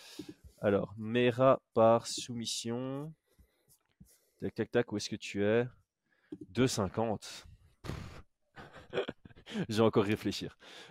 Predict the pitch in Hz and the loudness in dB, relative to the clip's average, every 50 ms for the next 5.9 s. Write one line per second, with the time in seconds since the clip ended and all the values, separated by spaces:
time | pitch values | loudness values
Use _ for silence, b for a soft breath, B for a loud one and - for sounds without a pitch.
0 | B - 98 117 120 - 127 113 123 113 - 123 - - 151 - - - 117 107 | B 0 4 4 6 6 6 6 6 4 4 2 4 4 2 0 0 0 0 4
1 | 104 117 113 113 123 117 - 107 - 110 98 101 - 104 95 101 101 90 95 95 | 6 6 6 6 2 0 -2 -2 -2 8 8 8 8 8 0 -4 -2 0 0 0
2 | 90 92 104 107 - 135 131 120 117 - - 117 - 113 104 107 101 117 127 123 | 0 0 0 2 4 4 4 4 2 -2 -2 0 2 2 2 2 2 4 4 4
3 | 113 98 95 101 - - 117 - - 117 101 107 101 - 113 101 - 107 98 98 | 4 2 0 -2 2 2 2 2 2 2 2 4 4 4 2 0 0 -2 -2 -2
4 | 95 92 - 113 107 101 - - 101 92 92 104 - - - 101 - - - 110 | -6 -4 -2 -2 -2 -2 0 0 0 0 0 -2 -4 -4 -8 -8 -4 0 0 4
5 | - 117 113 101 92 98 95 - - 120 107 98 98 95 92 90 87 90 | 6 6 6 6 4 -2 -4 -2 0 0 2 2 2 2 2 2 0 -2